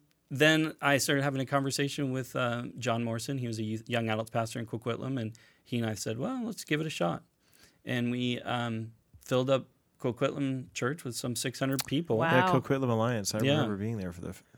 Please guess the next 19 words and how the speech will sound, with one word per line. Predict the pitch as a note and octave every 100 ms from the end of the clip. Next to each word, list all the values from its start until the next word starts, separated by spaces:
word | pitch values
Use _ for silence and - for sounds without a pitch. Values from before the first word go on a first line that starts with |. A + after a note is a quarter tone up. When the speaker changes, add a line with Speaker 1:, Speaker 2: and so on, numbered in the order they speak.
| A2
Speaker 3:
I |
was | F#2+ -
there | G#2
for | G2 G2
that | F#2 - - - _
early | G#2+ G#2+ G#2
one. | F2+ F2+ - -
Speaker 2:
How | A3
Speaker 3:
And | A#3+
Speaker 2:
many | A#3+
Speaker 3:
then |
Speaker 2:
years | C4 B3
ago | F#3+ F3
was | D#3
that? | D#3+ - - _ _ _ _ _ -
Speaker 1:
So | - C#3+
this | C#3+ E3+
is | G#3+
our | E3+ C#3+